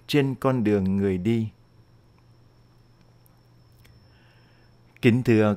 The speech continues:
cộng đoàn, anh mù thưa với Đức Giêsu: "Lạy ông Giêsu,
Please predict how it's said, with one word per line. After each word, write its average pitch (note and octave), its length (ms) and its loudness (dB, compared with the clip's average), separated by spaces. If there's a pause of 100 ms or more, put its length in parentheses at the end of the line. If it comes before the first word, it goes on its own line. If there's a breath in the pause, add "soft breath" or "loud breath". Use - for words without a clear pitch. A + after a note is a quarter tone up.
cộng G#2 220 -2
đoàn, F#2+ 280 -2 (1400 soft breath)
anh B2+ 220 2
mù A2 340 2
thưa B2 320 0
với A2 140 -2
Đức C3 220 -4
Giêsu: A2 420 -2 (1040 soft breath)
"Lạy B2+ 220 2
ông D#3 320 0
Giêsu, D3 520 -2